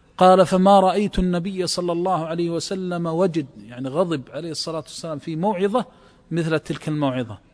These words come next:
وقد قال عليه الصلاة والسلام، فقال عليه الصلاة والسلام: "أيها الناس، إن منكم منفرين". سبحان الله، أئمة ينفرون؟ هل أحد يرضى لنفسه أن يكون منفرا؟ والعياذ بالله.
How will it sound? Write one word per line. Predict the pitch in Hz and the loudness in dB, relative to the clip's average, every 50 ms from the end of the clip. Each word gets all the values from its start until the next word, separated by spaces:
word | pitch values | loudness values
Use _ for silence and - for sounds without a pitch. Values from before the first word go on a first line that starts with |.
| _ _ _ _ _ _ _ _ _ _ _ - | _ _ _ _ _ _ _ _ _ _ _ -6
وقد | 165 - - 180 165 | -6 -4 -4 -4 -4
قال | - - 180 175 170 | 0 4 4 6 6
عليه | 165 151 165 165 165 | 6 2 0 0 -2
الصلاة | 160 147 - - 160 160 | -4 -4 -4 -4 -4 -4
والسلام، | 147 - - 165 143 | -4 -6 -6 -6 -6
فقال | - - - - 170 170 165 | -6 -6 -4 -2 0 0 0
عليه | 156 156 160 165 156 | 0 -2 -2 -4 -6
الصلاة | 147 - - 147 | -8 -8 -8 -6
والسلام: | 156 143 - - - 165 170 170 170 | -6 -6 -6 -6 -6 -4 -6 -6 -6
"أيها | - 185 175 170 156 151 | -6 -6 -4 -4 -4 -4
الناس، | 165 165 170 185 202 175 - - - | -4 -4 -4 -4 -4 -4 -6 -6 -4
إن | 208 185 175 170 165 | -4 -2 -2 -2 -2
منكم | 175 208 196 160 - - 175 | -2 -2 -4 -6 -6 -8 -8
منفرين". | 165 156 147 147 143 135 - - - 135 127 131 127 113 95 - _ _ _ _ _ _ _ _ _ _ _ _ _ _ _ _ _ _ _ _ | -6 -6 -6 -6 -6 -8 -10 -12 -10 -8 -6 -6 -6 -8 -10 -12 _ _ _ _ _ _ _ _ _ _ _ _ _ _ _ _ _ _ _ _
سبحان | - - - 147 - - 196 185 175 | -14 -12 -12 -10 -6 -4 -2 -2 -2
الله، | 165 156 156 151 143 - - | -2 -2 -2 -4 -4 -2 0
أئمة | - 196 190 233 214 214 214 208 175 143 | 0 2 4 4 6 6 6 6 6 4
ينفرون؟ | 147 160 175 185 - - - 185 180 202 240 220 - _ - - _ _ _ _ _ _ _ _ _ _ _ _ _ _ _ _ _ _ _ - | 4 2 2 0 0 2 2 4 4 4 2 0 -4 _ -20 -20 _ _ _ _ _ _ _ _ _ _ _ _ _ _ _ _ _ _ _ 0
هل | 139 185 208 170 | 2 2 4 4
أحد | 190 185 - 180 165 156 | 2 2 2 0 2 4
يرضى | 190 202 180 170 175 165 | 4 4 4 4 2 2
لنفسه | 165 165 170 196 180 - - 175 | 2 2 0 -2 -2 0 0 -2
أن | 170 | 0
يكون | 165 - - 185 180 | -2 -2 -2 -2 -2
منفرا؟ | 170 156 151 156 190 190 - - 202 196 185 | -2 -2 0 0 0 0 -2 -2 -2 -2 -2
والعياذ | 160 156 151 143 139 160 156 151 151 | -2 -2 -4 -2 -2 -2 -2 -2 -2
بالله. | 156 160 160 170 160 | -4 -2 -2 -2 -4